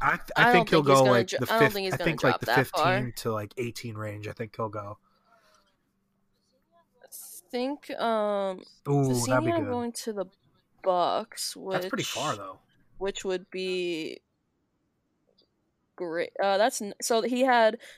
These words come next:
Speaker 2: Jaden going
Speaker 1: Nineteenth.
Speaker 2: eighteenth to the
Speaker 1: Okay.
Speaker 2: Mavs and Isaiah
Speaker 1: Yeah,
Speaker 2: going
Speaker 1: see,
Speaker 2: nineteenth
Speaker 1: I
Speaker 2: to the
Speaker 1: don't know.
Speaker 2: Bucks, which seems,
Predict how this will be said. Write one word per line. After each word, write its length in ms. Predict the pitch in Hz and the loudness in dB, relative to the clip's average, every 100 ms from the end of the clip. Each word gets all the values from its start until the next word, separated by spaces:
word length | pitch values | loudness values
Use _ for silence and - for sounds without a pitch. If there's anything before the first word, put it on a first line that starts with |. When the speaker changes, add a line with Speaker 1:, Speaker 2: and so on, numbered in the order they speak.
| _ | _
Speaker 2:
Jaden 360 | - 214 247 269 | -2 0 0 0
going 280 | 254 240 208 | 0 0 -2
Speaker 1:
Nineteenth. 260 | 131 208 240 | -2 -2 -2
Speaker 2:
eighteenth 500 | 254 220 220 - - | -4 -4 -6 -10 -16
to 120 | - | -10
the 160 | 196 190 | -8 -4
Speaker 1:
Okay. 100 | 190 | -2
Speaker 2:
Mavs 500 | 180 175 175 185 - | 0 2 0 -4 -8
and 300 | - 180 175 | -4 -2 -2
Isaiah 360 | 180 185 180 180 | -2 0 2 4
Speaker 1:
Yeah, 140 | 175 | 4
Speaker 2:
going 140 | 175 175 | 2 0
Speaker 1:
see, 40 | |
Speaker 2:
nineteenth 480 | 165 165 - 175 160 | -4 -6 -8 -8 -4
Speaker 1:
I 60 | |
Speaker 2:
to 60 | 175 | -4
the 60 | 156 | -4
Speaker 1:
don't 80 | 208 | -4
know. 60 | |
Speaker 2:
Bucks, 480 | 113 - - - - _ _ _ - - - - - - - _ - | -4 -4 -8 -16 -16 _ _ _ -18 -16 -14 -14 -18 -20 -20 _ -2
which 520 | 226 220 - - - _ _ - | 2 2 2 -2 -4 _ _ -8
seems, 880 | - 233 214 208 214 - - - | -4 -2 -2 -6 -6 -4 -4 -8